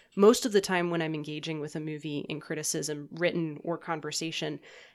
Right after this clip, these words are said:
it's because I don't understand some part of it, and I'm trying to reach that form of understanding. And so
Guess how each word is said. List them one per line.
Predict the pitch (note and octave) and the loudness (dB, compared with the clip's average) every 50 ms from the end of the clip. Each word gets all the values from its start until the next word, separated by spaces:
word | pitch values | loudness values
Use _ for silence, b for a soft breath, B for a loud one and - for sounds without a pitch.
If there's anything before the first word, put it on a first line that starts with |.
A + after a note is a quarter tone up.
| b - | b -2
it's | - B3 | -2 0
because | - D4+ - A#3 F#3 - - - | 0 -2 0 0 0 0 0 -2
I | F3+ F#3+ F#3+ | 0 2 4
don't | F#3+ F#3 D#3+ F3 | 4 4 2 0
understand | E3+ E3+ D#3+ D3+ C#3 - - - E3+ D#3 D3+ D3+ - | -2 -2 -2 -4 -4 -4 -4 -2 -4 -4 -6 -6 -6
some | - - D#3+ - E3 | -6 -6 -4 -6 -8
part | - - - - D#3+ D#3 | -10 -10 -10 -8 -8 -6
of | F3 F#3+ | -4 -2
it, | A3 A3+ - - | 0 -2 0 -2
and | F3 E3 | -2 -2
I'm | D#3+ E3 | -2 -4
trying | - - F#3+ F3 E3+ E3 E3 E3+ | -4 -4 -2 -2 -2 -2 -4 -4
to | - E3 | -6 -8
reach | C#3+ D3+ D3+ C#3 - - - - | -8 -8 -10 -8 -4 -4 -2 -2
that | - - - | -2 -4 -4
form | - - - - - | -6 -6 -6 -4 -4
of | - - | -4 -4
understanding. | - - - - - - - - - C3+ - - - G#2 G#2 - | -4 -6 -4 -6 -6 -4 -4 -4 -4 -4 -4 -2 -2 -2 0 0
And | F#3+ F#3+ | 2 2
so | - G3 E3+ E3 D#3+ | 4 4 4 4 2